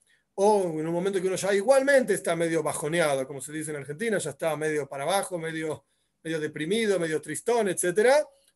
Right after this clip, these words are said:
ahí corresponde pensar en la vergüenza que uno debería tener, de la grandeza de Dios, etcétera. Y eso también se llama isboinenus, pero en otro contexto.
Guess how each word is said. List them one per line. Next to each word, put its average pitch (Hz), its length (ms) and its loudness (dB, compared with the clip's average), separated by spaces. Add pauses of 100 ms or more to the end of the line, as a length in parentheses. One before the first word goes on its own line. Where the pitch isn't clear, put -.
(120)
ahí 294 200 -6
corresponde 214 500 -2
pensar 180 280 -4
en 180 60 -4
la 156 60 0
vergüenza 156 540 -4
que - 100 -16
uno 147 140 -10
debería 147 320 -6
tener, 190 520 -2
de 147 120 -10
la 143 120 -12
grandeza 139 400 -14
de 170 120 -12
Dios, 185 300 -6
etcétera. - 380 -20
Y 160 100 -20
eso 160 80 -16
también 240 220 -6
se 220 60 -10
llama 196 140 -2
isboinenus, 160 600 -6
pero 208 120 0
en 208 80 -2
otro 214 480 -2
contexto. 143 560 -12